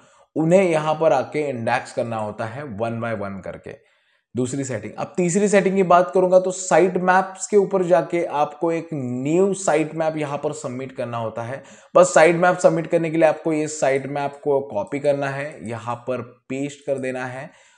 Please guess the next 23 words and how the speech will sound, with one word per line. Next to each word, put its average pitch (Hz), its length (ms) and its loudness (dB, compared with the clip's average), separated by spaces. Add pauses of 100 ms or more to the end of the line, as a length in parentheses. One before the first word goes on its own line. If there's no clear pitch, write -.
(120)
और 139 340 2
एक 139 340 -4
डॉट 135 300 8
लगाना 143 380 2
है, 147 440 -10
एक्सएमएल, 131 1200 -2 (360)
ये 131 180 -2
डालना 139 340 4
है 156 200 -6 (380)
और 139 100 0
यहाँ 120 240 0
से 170 140 -8
सबमिट 120 480 -6
कर 107 120 -10
देना 92 260 -10
है। 101 120 -16
तो 117 120 -10
आप 117 180 -4
यहाँ 120 200 -4
पर 135 160 -4
देख 127 160 -4
सकते 127 280 -10
हो, 127 300 -12